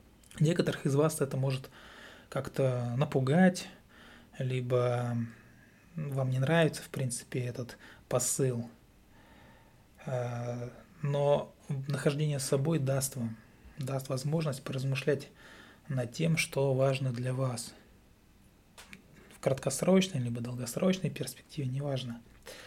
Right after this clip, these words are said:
А, далее научитесь проводить время, э, с вашей семьёй, участвуя в, в жизни каждого из них.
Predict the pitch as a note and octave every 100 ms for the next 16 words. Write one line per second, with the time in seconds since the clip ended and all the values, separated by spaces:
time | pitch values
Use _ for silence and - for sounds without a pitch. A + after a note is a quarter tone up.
0 | - - - - - - - - - -
1 | - D3+ C3 B2+ B2 B2 D3 F3 D3 C#3+
2 | - E3+ - D3 C#3+ C#3+ - D#3 D#3 A#2
3 | A2+ - - - - - - - - -
4 | - - - - - - - - - -
5 | - - - C3 B2 B2 B2 - D3 D#3+
6 | C3+ - C#3+ E3 G3+ G3+ - - - -
7 | - - - - - - - C3 - D#3+
8 | D#3+ D3+ C3+ B2+ B2 B2 - - - -
9 | D#3+ C#3+ C3 C#3 D3+ C3+ D3+ C3+ B2+ A#2+
10 | A#2 - - - - - - - - -
11 | C3 B2 C3+ A2+ -